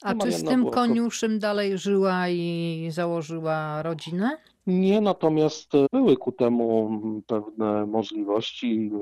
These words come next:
Speaker 2: po rozwodzie już z Albrechtem. Jednak nie zdecydowano się na sformalizowanie tego związku. Niemniej jednak do końca życia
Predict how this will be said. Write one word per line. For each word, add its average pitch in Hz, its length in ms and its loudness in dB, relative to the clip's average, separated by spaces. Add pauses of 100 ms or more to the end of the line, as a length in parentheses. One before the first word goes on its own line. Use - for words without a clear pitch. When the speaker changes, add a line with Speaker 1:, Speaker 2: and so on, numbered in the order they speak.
(260)
Speaker 2:
po 104 500 0
rozwodzie 104 520 -2
już 110 540 -2
z 101 80 -6
Albrechtem. 113 680 -2 (460)
Jednak 185 360 0
nie 156 80 2
zdecydowano 131 640 0
się - 160 -8
na 101 500 -2
sformalizowanie 104 840 -4
tego 120 260 -2
związku. 110 800 -2 (280)
Niemniej 139 560 0
jednak 113 340 0
do 104 100 -8
końca 104 340 -6
życia 104 480 -4